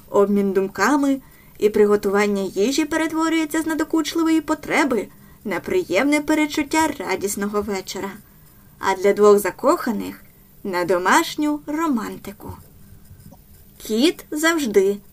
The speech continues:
чесний. Кіт — це сама чесність. Людські істоти з певних причин приховують свої почуття. Кіт — ніколи.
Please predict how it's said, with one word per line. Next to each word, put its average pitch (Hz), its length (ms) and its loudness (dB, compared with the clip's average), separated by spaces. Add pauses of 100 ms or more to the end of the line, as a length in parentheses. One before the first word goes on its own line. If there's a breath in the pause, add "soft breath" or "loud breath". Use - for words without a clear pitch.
чесний. 214 840 -2 (1040)
Кіт — 247 320 -2 (100)
це 339 140 -2
сама 349 400 0
чесність. 202 840 -6 (500)
Людські 208 360 2
істоти 240 640 0
з - 120 -8
певних 202 340 0
причин 262 480 -2 (240)
приховують 226 640 2
свої 196 220 4
почуття. 208 580 -4 (840)
Кіт — 226 280 0 (560)
ніколи. 185 680 -6